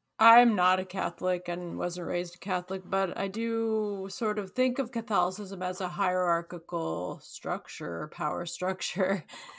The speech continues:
And Auntie is definitely down at the bottom of that. And she's never gonna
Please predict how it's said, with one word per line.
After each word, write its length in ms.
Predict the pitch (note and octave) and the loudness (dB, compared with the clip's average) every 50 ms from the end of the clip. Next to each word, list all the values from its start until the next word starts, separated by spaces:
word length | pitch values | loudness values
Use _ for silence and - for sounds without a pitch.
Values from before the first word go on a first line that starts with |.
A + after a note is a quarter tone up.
| - - - - - - _ _ - | -20 -20 -20 -20 -20 -20 _ _ 0
And 460 | F#3 F#3+ F#3 F#3 F3+ F3+ E3+ E3 E3+ - - _ _ | 2 4 4 4 2 0 -4 -6 -8 -12 -16 _ _
Auntie 600 | - G3 G#3 G#3+ G#3+ - - A#3+ A#3+ A3 G#3+ G3 | 2 2 4 2 2 0 0 0 2 2 2 2
is 340 | F3 - F#3+ F#3+ F3 D#3+ E3 D#3+ D#3+ - _ _ _ _ _ _ _ _ _ _ _ _ - | 0 0 -2 -4 -4 -6 -10 -14 -16 -18 _ _ _ _ _ _ _ _ _ _ _ _ 0
definitely 640 | - F3+ G3 G#3 G#3 G#3 - G#3 F#3 F3+ F3+ F3+ F3 | 2 4 4 4 2 0 -2 -4 -2 0 0 0 2
down 300 | E3+ F3 E3+ E3+ F3 F3 | 2 2 4 4 2 2
at 100 | E3 D#3+ | -2 -6
the 60 | - | -4
bottom 640 | - - E3 F3+ F#3 F3 E3+ F#3 F3+ F3+ F3 E3+ E3+ - _ _ _ _ - | -2 2 2 4 4 4 2 0 -2 -2 -4 -6 -8 -10 _ _ _ _ -10
of 140 | E3+ D#3 D3+ | -8 -6 -4
that. 360 | D#3+ D#3+ E3+ E3+ D#3 - - _ _ _ _ _ _ _ _ _ - | -2 0 0 0 -2 -4 -8 _ _ _ _ _ _ _ _ _ 0
And 100 | A3 G#3+ | 0 2
she's 280 | - C#4 C4+ A#3+ A3+ | 4 4 4 4 6
never 280 | A#3 C4+ C#4 C4+ C4 B3+ | 8 8 8 8 8 6
gonna 500 | - G3+ F#3+ F#3+ F#3 F#3+ F#3 F3+ F3 E3+ | 6 4 4 4 4 2 2 2 0 -2